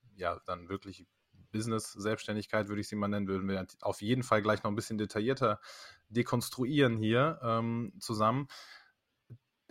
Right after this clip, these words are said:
Nochmal zwei Schritte vielleicht aber zurück, ähm, das, was du gerade angesprochen hast, vielleicht auch mit der kleinen Hütte in Sibirien, das war gar nicht so, ähm,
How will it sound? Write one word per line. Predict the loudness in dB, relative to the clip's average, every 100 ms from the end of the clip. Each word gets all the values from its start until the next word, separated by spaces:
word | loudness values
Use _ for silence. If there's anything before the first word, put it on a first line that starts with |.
| _
Nochmal | 0 6 12 12 12 6
zwei | 6 6
Schritte | 6 -2 -6
vielleicht | -2 -2 0
aber | 0 -2
zurück, | -4 -6 -6 -6 -6
ähm, | -4 -4 -4
das, | -4 -4
was | -6
du | -6
gerade | 0 2 2
angesprochen | 0 -6 -6 -8 -6 -6
hast, | -6 -6
vielleicht | -4 -4 -4
auch | -8
mit | -8 -6
der | -8
kleinen | 0 0 0
Hütte | -2 -4
in | -4
Sibirien, | -4 -4 -2 -2 -2
das | -2 0
war | 0
gar | 0 0
nicht | -2
so, | -4 -2 0 0 -2
ähm, | -4 -2 -2 -4 -6 -10